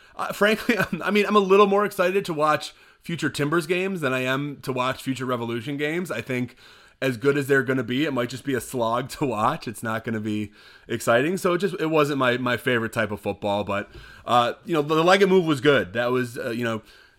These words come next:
most of the talk around M S L, M L S transfers obviously are about people coming from the outside and coming into the league. But now, because there's so much talent in the league,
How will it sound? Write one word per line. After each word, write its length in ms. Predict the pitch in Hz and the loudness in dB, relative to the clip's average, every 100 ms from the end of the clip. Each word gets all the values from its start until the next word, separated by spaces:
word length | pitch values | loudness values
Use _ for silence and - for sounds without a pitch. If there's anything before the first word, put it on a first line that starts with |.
| _ _ _ _ _ _ _ - | _ _ _ _ _ _ _ -8
most 320 | 151 180 202 | 2 4 4
of 40 | 196 | 2
the 80 | |
talk 320 | - 175 170 170 | 2 4 4 4
around 240 | 156 147 | 2 4
M 120 | 143 | 2
S 160 | 143 147 | 0 2
L, 180 | 143 - | 0 0
M 160 | 135 | -2
L 140 | 139 135 | 2 2
S 120 | 127 | 0
transfers 520 | - 135 131 131 113 | -2 -2 -2 -2 -2
obviously 540 | 120 123 123 123 120 120 | -2 -2 -4 -4 -2 0
are 160 | 113 | 0
about 360 | 110 113 113 - | 0 0 -2 -6
people 260 | 127 117 | -6 -6
coming 280 | 117 120 117 | -2 -2 -2
from 140 | 110 117 | -4 -4
the 100 | 113 | -2
outside 500 | 117 - 117 120 135 | -2 -2 -2 0 -2
and 120 | 123 | -4
coming 220 | 123 113 | -4 -4
into 180 | 117 117 | -4 -4
the 60 | |
league. 400 | 110 110 135 160 - - _ _ _ - | -4 -2 -2 -4 -10 -20 _ _ _ 2
But 320 | 147 139 - - | 6 6 2 -6
now, 240 | 151 185 | 2 4
because 220 | 170 170 | 4 0
there's 160 | 147 131 | -2 0
so 100 | 147 | 0
much 200 | 147 - | 0 -4
talent 360 | - 147 147 127 | -4 -2 -2 -2
in 100 | 120 | -4
the 60 | |
league, 460 | 110 147 127 107 | 0 2 2 -2